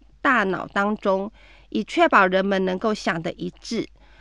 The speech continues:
那大脑呢，便是透过这样子来完成个人跟群体的一个协调。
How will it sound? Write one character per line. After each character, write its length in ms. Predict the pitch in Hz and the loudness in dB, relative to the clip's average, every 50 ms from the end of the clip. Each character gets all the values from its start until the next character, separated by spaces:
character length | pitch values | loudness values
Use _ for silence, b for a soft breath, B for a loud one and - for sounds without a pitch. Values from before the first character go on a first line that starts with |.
| b b b b b b b b b _ | b b b b b b b b b _
那 300 | - 294 262 240 226 220 | 6 8 10 10 10 8
大 260 | 220 - - 339 302 269 | 6 4 4 4 4 6
脑 180 | 254 196 170 | 6 4 4
呢， 180 | 170 180 180 185 | 4 2 0 0
便 220 | - - 262 254 | 2 2 2 4
是 120 | 247 254 233 | 2 0 -4
透 200 | - 262 277 254 | -2 -2 -2 0
过 180 | - 262 226 | 2 2 2
这 100 | 208 - | 4 4
样 160 | 254 233 220 | 4 4 4
子 140 | 196 - 196 | 2 0 0
来 160 | 185 185 180 | 0 0 0
完 240 | 185 185 180 180 185 | 0 0 0 -2 -2
成 180 | - - 190 190 | -2 -4 -4 -6
个 260 | - - 311 285 240 | -2 2 4 4 6
人 200 | 214 196 180 175 | 4 4 2 0
跟 220 | 175 - 202 214 208 | 0 0 0 0 -2
群 300 | - - - 180 196 208 | -4 -4 -2 -2 -2 0
体 160 | - 254 190 | 0 -2 -2
的 160 | - 165 156 | -2 -2 -6
一 40 | 160 | -4
个 160 | - 175 170 | -4 -4 -6
协 380 | 175 - - - 185 170 185 - | -6 -8 -8 -6 -6 -4 -6 -6
调。 380 | - - - - - - - | -10 -8 -6 -6 -6 -6 -10